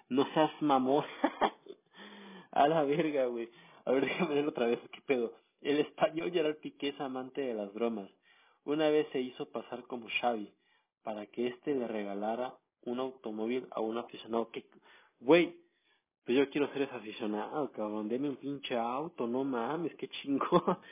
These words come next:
<laughs> Estos güeyes, no, sí, sí, ten un puto auto. Sí, ten otro, una casa. No hay pedos, güey, gana muchísimo dinero. Estoy muy,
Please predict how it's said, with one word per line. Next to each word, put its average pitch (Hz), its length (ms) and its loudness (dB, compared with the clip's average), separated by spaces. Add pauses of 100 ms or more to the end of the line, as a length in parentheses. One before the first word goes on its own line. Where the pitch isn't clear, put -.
<laughs> - 300 -20
Estos 147 340 -6
güeyes, 147 320 2
no, 143 140 2
sí, 220 360 -6 (140)
sí, 330 300 6
ten 233 180 0
un 220 60 -4
puto - 260 -10
auto. 151 460 -2 (500)
Sí, 123 560 0
ten 98 260 -2
otro, 131 400 -2
una 147 160 -4
casa. - 420 -10 (200)
No - 140 -10
hay 151 100 -2
pedos, 139 400 -2
güey, 147 160 -2
gana 151 200 -4
muchísimo 131 420 -6
dinero. - 400 -8 (600)
Estoy 156 500 4 (500)
muy, 208 400 2